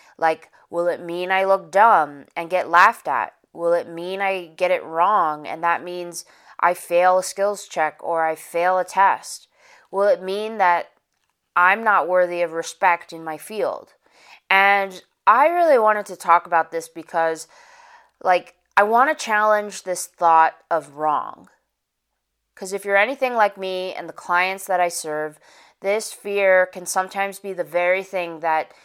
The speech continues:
like, shoots you in the foot, where it's getting in the way of you moving the needle forward towards your goals. And I see the story of what it means to be wrong just paralyze people, uh, because it keeps them in this state of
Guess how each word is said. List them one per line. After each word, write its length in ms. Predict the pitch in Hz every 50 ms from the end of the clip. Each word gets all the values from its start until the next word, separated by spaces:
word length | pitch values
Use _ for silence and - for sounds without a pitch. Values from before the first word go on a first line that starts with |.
| _ - _
like, 160 | - 165 156 -
shoots 420 | - - - 196 190 190 - -
you 120 | 180 180
in 100 | 175 160
the 80 | 156 143
foot, 360 | - - 151 131 95 - - _ _ _ _ _ _ _ _
where 440 | - 175 175 170 170 170 170 170 -
it's 140 | - 180 -
getting 360 | - - 196 196 196 226 226
in 120 | 226 214 208
the 80 | 202
way 300 | 185 175 180 175 180 180
of 80 | 180 165
you 180 | 165 170 175 170
moving 500 | 170 175 185 196 220 233 240 247 247 247
the 100 | 226 208
needle 300 | 202 196 196 185 185 175
forward 560 | - - - 165 160 160 160 160 156 156 _
towards 400 | - - 180 180 180 185 175 165
your 140 | 165 165 160
goals. 560 | 160 160 156 151 151 151 151 147 - - _ _ _ - - - - - - _ _
And 400 | 170 180 185 185 185 185 180 180
I 120 | - 175 180
see 460 | - - - 220 240 254 262 262 247
the 160 | 214 220 208
story 560 | - - - - 185 180 185 185 180 180 175
of 100 | 170 160
what 240 | 156 156 170 175 175
it 140 | 180 165 160
means 400 | 175 170 170 170 170 165 - -
to 80 | -
be 160 | 156 160 156 151
wrong 640 | 147 170 202 226 226 202 180 175 170 165 160 156 156 _ _ _ - _ _ _ _ _ _
just 220 | - 208 190 _
paralyze 680 | - - 208 190 202 220 220 202 180 170 160 160 156 -
people, 600 | - 165 160 156 - 160 156 151 151 151 151 _ _ _ _ _ _ _ _ _ -
uh, 300 | 165 165 165 160 165 160
because 320 | 151 175 175 196 190 170
it 120 | 185 180
keeps 320 | - - 202 214 208 - -
them 160 | 220 214 202
in 140 | 202 190 185
this 180 | 180 170 165
state 460 | - - - - - 185 175 180 180 _
of 140 | - 175 156